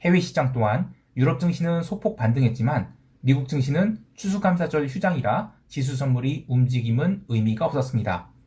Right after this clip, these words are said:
그러나 어제 오늘 이틀간 있었던 몇 가지 의미 있는 그리고 과격한 흐름들에 대해서 이야기를 해보고 싶은데요.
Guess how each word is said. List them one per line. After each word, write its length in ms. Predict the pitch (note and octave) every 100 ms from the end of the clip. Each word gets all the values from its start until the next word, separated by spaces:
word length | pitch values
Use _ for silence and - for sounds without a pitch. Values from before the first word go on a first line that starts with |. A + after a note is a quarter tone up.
| _ _ _ _
그러나 460 | C#3+ E3+ F3 F3 F3
어제 400 | A#2+ A2+ D3+ D3+
오늘 480 | A#2+ A#2 A#2+ A#2 -
이틀간 440 | C3+ G3 F#3 E3
있었던 500 | B2+ A#2+ - B2 G2
몇 220 | - A#2+ -
가지 260 | D#3+ F3+
의미 320 | D3+ B2+ A#2+
있는 320 | G2+ G2 F#2+ - -
그리고 540 | A#2 A#2 C3 G#3+ - - _
과격한 560 | - A2+ D#3 F3 F#3+ F#3+
흐름들에 360 | G#3 F3 E3+
대해서 320 | D#3+ C3+ C3 D3
이야기를 380 | A2 G2 A2+
해보고 260 | B2 C3+ B2+
싶은데요. 600 | - A#2 G2 A2+ -